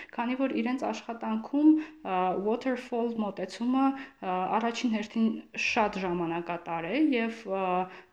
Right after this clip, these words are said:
եթե պատվիրատուն հանկարծ որոշի ինչ-որ փոփոխություն անել կամ չհավանի արդյունքը, ը, նաև շատ ռեսուրսատար է, ամբողջական է այսպես փոխել ու նորից ադապտացնել պատվիրատուի կարիքներին։ Ը, և agile-ը այս պարագայում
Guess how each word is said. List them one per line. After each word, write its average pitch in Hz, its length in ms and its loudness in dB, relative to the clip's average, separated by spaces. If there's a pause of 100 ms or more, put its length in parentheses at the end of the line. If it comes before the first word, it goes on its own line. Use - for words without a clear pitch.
(100)
եթե 226 460 0
պատվիրատուն 214 680 0
հանկարծ 214 400 -2
որոշի 202 420 -4 (360)
ինչ-որ 214 320 -6
փոփոխություն 208 640 -8
անել 185 380 -2
կամ 190 180 -6
չհավանի 190 560 -4
արդյունքը, 196 640 -2
ը, 311 500 -4
նաև 208 400 0
շատ 233 260 -2
ռեսուրսատար 208 840 -6
է, 247 60 2 (260)
ամբողջական 202 800 -4
է 220 60 0
այսպես 220 340 -10
փոխել 226 480 -4 (140)
ու 208 240 -4
նորից 190 340 -4
ադապտացնել 180 680 -8
պատվիրատուի 185 720 -6
կարիքներին։ 180 720 -6
Ը, - 480 -10 (180)
և 226 300 0
agile-ը 262 400 0
այս 220 200 -2
պարագայում 202 720 2